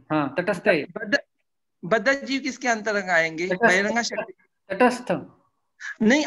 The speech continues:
Speaker 2: आधीन, आधीन, आधीन, किसके आधीन है? जीव,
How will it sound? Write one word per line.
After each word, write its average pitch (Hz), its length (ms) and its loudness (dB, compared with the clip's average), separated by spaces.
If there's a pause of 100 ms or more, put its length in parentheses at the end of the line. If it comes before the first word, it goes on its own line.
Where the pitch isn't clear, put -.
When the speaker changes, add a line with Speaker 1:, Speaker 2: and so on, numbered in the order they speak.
Speaker 2:
आधीन, 226 420 0
आधीन, 196 580 -2 (120)
आधीन, 202 420 -2
किसके 214 420 -6
आधीन 180 360 0
है? 143 180 -6 (400)
जीव, 240 420 0